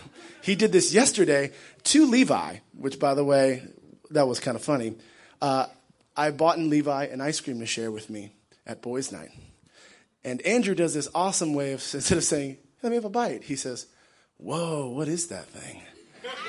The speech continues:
As if ice cream never existed. I'm like, "It's ice cream." "What's that, uh, that colored stuff in it?"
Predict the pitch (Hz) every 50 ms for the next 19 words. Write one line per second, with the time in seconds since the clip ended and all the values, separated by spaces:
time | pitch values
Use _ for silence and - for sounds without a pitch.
0 | - 427 - - - - - - - - - - - 113 120 120 151 147 139 -
1 | 160 175 175 - - - 135 120 117 113 110 110 - 104 107 110 104 107 107 104
2 | 104 101 101 104 101 - - - 90 87 87 95 101 - - - - - - -
3 | - - - - - - - - - - 110 110 110 107 - - 113 110 - -
4 | 127 143 139 - - - 117 95 82 82 - _ _ _ _ - 101 139 160 -
5 | - - 180 170 147 131 110 101 90 82 73 - - - 73 80 - - - -
6 | 139 151 147 107 92 - - - 85 80 - - 80 73 58